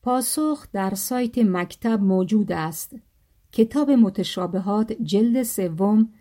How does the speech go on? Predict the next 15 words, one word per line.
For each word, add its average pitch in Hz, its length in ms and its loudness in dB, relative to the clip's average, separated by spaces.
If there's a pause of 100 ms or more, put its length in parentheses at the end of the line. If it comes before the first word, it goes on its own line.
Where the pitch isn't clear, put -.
(320)
برگرفته 214 760 2
از 214 320 -2
پاسخ 202 560 -4
سؤال 226 520 -2
چهارم 190 680 0 (460)
که 190 120 -2
سید 208 460 0
احمد 180 340 -4
الحسن 185 640 -2
در 180 180 -4
ذیل 196 380 -2
آن 190 380 -6 (340)
پاسخ 214 480 0
داده 170 360 -6
است. - 420 -12